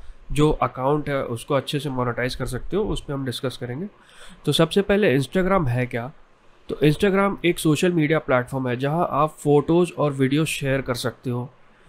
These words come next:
इसमें जो है कोई भी बंदा थर्टीन years of age से लेके काफ़ी जो सिक्सटी फ़ाइव प्लस तक है एज ग्रुप, उस, वो सारे लोग अपना अकाउंट बना सकते हैं। तो generally आपने इस पे देखे होंगे शॉर्ट फॉर्म के वीडियोज़ जिसे हम रील्स कहते हैं।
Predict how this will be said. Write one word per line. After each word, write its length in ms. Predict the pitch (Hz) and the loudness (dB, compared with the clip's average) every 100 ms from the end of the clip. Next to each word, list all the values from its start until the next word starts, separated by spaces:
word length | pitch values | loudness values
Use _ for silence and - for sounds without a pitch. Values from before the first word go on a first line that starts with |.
| - - - - | -6 -6 -8 -2
इसमें 360 | 143 - 180 170 | -2 2 2 4
जो 160 | 175 | 4
है 160 | 165 175 | 4 2
कोई 340 | - 160 175 | 2 6 6
भी 120 | 180 175 | 6 2
बंदा 300 | 151 151 156 | 2 2 0
थर्टीन 640 | - 143 139 156 170 156 | 0 0 2 2 2 2
years 280 | 143 156 147 | 2 2 2
of 160 | 151 - | 0 -2
age 260 | 139 151 147 | -2 0 0
से 180 | - | -2
लेके 460 | 139 143 139 156 160 147 - _ | 0 0 0 -2 -2 -4 -14 _
काफ़ी 400 | 131 127 127 147 | 0 0 2 0
जो 280 | 143 147 143 - | 2 2 0 -2
सिक्सटी 340 | 139 - 147 | -6 -2 -2
फ़ाइव 320 | 139 135 139 - - | 2 2 2 -2 2
प्लस 300 | 143 139 - | 2 2 2
तक 120 | 143 - | 0 0
है 220 | 123 135 131 131 | -4 -2 0 0
एज 120 | 127 | 0
ग्रुप, 280 | 127 165 - - - - - - - | 0 0 0 -18 -14 -8 -8 -8 -4
उस, 260 | 151 - - - - | -2 -2 -8 -18 -6
वो 240 | 143 156 165 | 4 6 6
सारे 320 | 151 143 156 | 4 2 4
लोग 240 | 151 151 | 2 2
अपना 260 | 127 127 147 | -2 -2 -2
अकाउंट 360 | 123 120 143 | -2 0 0
बना 200 | 135 117 | 0 -2
सकते 320 | 117 117 - 143 | -4 -10 -12 -14
हैं। 100 | 175 - - - | -14 -14 -10 -4
तो 60 | |
generally 460 | 143 135 147 160 196 | 2 4 4 4 6
आपने 300 | 175 170 180 | 4 4 2
इस 100 | 165 | 0
पे 140 | 180 | 0
देखे 260 | 156 147 165 | 2 2 2
होंगे 160 | 165 165 | 2 2
शॉर्ट 300 | 151 139 143 | 6 6 6
फॉर्म 220 | 160 156 | 0 2
के 120 | 156 | 2
वीडियोज़ 380 | 139 139 156 143 | 2 4 2 2
जिसे 240 | 135 156 | 0 0
हम 220 | 147 147 | 0 0
रील्स 480 | 131 127 147 165 156 | 0 4 8 8 6
कहते 340 | - 123 120 123 | 0 -4 -2 0
हैं। 240 | 165 | 0